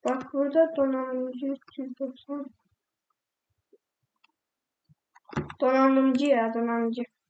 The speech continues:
Evet. Tamam arkadaşlar.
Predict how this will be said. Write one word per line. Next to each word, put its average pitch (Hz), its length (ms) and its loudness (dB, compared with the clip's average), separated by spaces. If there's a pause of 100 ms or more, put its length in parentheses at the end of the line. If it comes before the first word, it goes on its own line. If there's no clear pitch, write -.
(480)
Evet. 226 280 -8 (3500)
Tamam 254 320 0
arkadaşlar. 240 760 -2